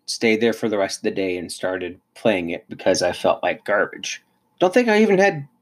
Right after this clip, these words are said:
turkey that year. I can't remember. But yeah, that was the, the Wolf Link game. And of course, this was the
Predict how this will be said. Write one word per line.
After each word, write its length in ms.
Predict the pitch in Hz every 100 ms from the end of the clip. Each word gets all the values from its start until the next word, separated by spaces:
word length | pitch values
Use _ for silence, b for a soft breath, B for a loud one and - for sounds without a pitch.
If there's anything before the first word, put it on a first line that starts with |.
| _ -
turkey 300 | 180 180 123
that 240 | 104 -
year. 260 | 101 101 - -
I 40 |
can't 240 | - 135
remember. 440 | 127 120 101 - - _ _ _ _ _ _ _ _ _ _ _ _ _ _ -
But 240 | 143 139
yeah, 160 | 185 139
that 200 | 156 170
was 180 | 151
the, 200 | 123 127 -
the 80 | 123
Wolf 320 | 123 139 139
Link 240 | 135 131 -
game. 460 | 135 127 127 131 135
And 320 | 127 117 113 110
of 140 | 107
course, 300 | - 123 110
this 180 | 123 -
was 160 | 110
the 340 | - 117 107